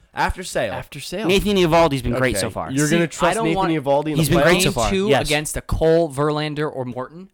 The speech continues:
Speaker 2: No way.
Speaker 1: Yeah.
Speaker 2: No way
Speaker 1: Like,
Speaker 2: Eovaldi
Speaker 1: or,
Speaker 2: is
Speaker 1: or
Speaker 2: better
Speaker 1: even
Speaker 2: than
Speaker 1: if
Speaker 2: any
Speaker 1: you're going
Speaker 2: of them.
Speaker 1: against Kluber.
Speaker 3: I didn't say Eovaldi was better. I said he's fine. The Red Sox lineup is great. They don't need that.
Speaker 1: The A L East pitching scares me. Any, either the
Speaker 3: And they have
Speaker 1: Yankees
Speaker 3: the best pitcher.
Speaker 1: or the Red Sox.
Speaker 3: They have the best pitcher.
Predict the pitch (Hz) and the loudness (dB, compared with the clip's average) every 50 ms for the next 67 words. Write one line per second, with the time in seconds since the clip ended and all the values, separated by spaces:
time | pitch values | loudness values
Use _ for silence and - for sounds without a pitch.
0 | _ 127 131 131 135 127 117 104 95 - - _ _ _ _ _ 135 175 220 214 | _ -14 -8 -4 -2 -2 -2 -4 -8 -12 -14 _ _ _ _ _ -4 -2 2 2
1 | 160 180 190 180 160 165 175 165 151 143 135 156 131 117 127 - - 202 202 117 | 4 4 2 2 0 0 2 2 2 2 0 -2 -2 0 2 4 4 4 4 2
2 | 113 - 165 180 185 208 214 214 214 220 196 185 196 190 185 180 175 - - - | 2 2 2 2 2 0 0 -2 -4 -4 -2 0 0 0 0 0 -2 -6 -12 -10
3 | - 165 180 190 175 175 185 185 180 180 - - 226 196 165 131 131 120 120 117 | -2 0 0 2 4 4 4 4 4 2 0 -2 -2 -4 -2 0 0 -2 -2 -2
4 | 113 101 101 95 - 95 92 90 107 143 160 131 156 - - 175 180 170 - - | -6 -10 -10 -10 -10 -12 -12 -10 -10 -10 -10 -10 -8 -6 -6 -6 -6 -6 -8 -6
5 | 202 214 254 214 117 101 - _ _ _ _ _ _ _ _ - 151 147 190 220 | -6 -4 -4 -4 -6 -8 -12 _ _ _ _ _ _ _ _ -8 -2 0 0 0
6 | - - 247 233 214 - - - - - - - - 135 151 226 254 254 - - | 0 0 -2 -4 -4 -6 -10 -12 -16 -20 -20 -8 -4 -4 -2 -2 -2 -2 -2 -4
7 | - - _ - 120 113 151 240 269 - - - - _ _ _ _ 156 185 208 | -4 -4 _ -8 -4 -4 -4 -4 -4 -8 -14 -20 -20 _ _ _ _ -2 -2 0
8 | 180 165 180 226 269 269 - 104 90 - - - - - - 160 185 196 196 180 | -2 -2 -2 -2 -2 -4 -4 -8 -10 -10 -12 -10 -6 -2 0 2 2 2 2 0
9 | 175 147 - - 143 - - 101 95 90 92 - - _ _ - - - 127 127 | -2 -4 -4 -6 -6 -6 -6 -8 -10 -10 -12 -16 -20 _ _ -14 -6 -4 -4 -4
10 | 143 131 - 87 - - _ _ - 110 127 143 147 - - - - - _ - | -4 -6 -12 -18 -20 -20 _ _ -10 -8 -8 -8 -8 -10 -14 -18 -20 -20 _ -6
11 | 151 170 165 175 160 - - 131 147 147 143 143 160 165 - - 127 135 151 - | -4 -2 -2 -2 -4 -6 -6 -2 2 2 4 6 4 4 2 2 2 2 2 2
12 | - - - 143 147 151 156 151 139 131 127 123 120 - - 101 90 87 98 - | 2 -2 -2 -2 0 0 0 0 -2 -4 -4 -4 -6 -6 -8 -8 -10 -10 -12 -16
13 | - - - 139 143 147 139 135 - 123 117 - - - - - - | -20 -8 -2 2 2 4 2 2 0 -2 -2 -2 -4 -4 -6 -10 -20